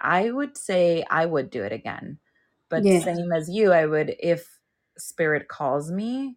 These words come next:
Speaker 2: Mm-hmm.
Speaker 1: if I feel called, um, I am being called to change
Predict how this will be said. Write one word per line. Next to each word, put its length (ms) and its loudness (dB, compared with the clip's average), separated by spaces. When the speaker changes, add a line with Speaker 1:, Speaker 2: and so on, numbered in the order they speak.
Speaker 2:
Mm-hmm. 340 6
Speaker 1:
if 120 -4
I 100 6
feel 180 2
called, 680 -4
um, 480 -6
I 120 2
am 240 2
being 220 0
called 400 0
to 160 -12
change 840 -8